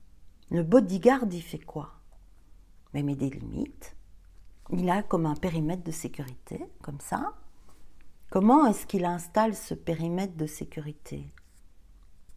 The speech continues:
Ben, de manière ferme, hein. Il n'est pas, le bodyguard, il n'est pas à côté de vous en train de faire, euh, ah, euh,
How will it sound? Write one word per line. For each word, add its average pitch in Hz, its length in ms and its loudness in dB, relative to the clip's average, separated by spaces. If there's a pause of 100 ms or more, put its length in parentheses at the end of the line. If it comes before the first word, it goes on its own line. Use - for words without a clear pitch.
(320)
Ben, 131 240 -2
de 123 120 -4
manière 120 760 -2
ferme, 135 440 -4
hein. 165 200 -8 (1200)
Il 175 140 4
n'est 165 60 6
pas, 190 360 10
le 170 80 6
bodyguard, 143 460 8
il 269 80 8
n'est 170 120 6
pas 147 140 6
à 143 40 4
côté 143 280 -2
de 143 80 -4
vous 233 160 2
en 208 100 6
train 170 200 -2
de 170 80 0
faire, 190 360 -2
euh, 156 300 4 (480)
ah, 277 340 6
euh, 214 340 4